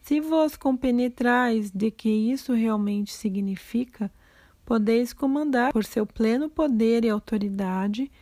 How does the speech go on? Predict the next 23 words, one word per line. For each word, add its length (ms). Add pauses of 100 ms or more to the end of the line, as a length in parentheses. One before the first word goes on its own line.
(340)
porque 320
sois 380
sua 180
consciência 760
vida, 560 (480)
e 120
só 300
a 40
própria 480
consciência 760
de 120
vossa 480
vida 400
pode 400
ordenar, 680
imaginar 640
ou 80
desejar 600
um 140
plano 380
perfeito 640
e 20
construtivo. 1120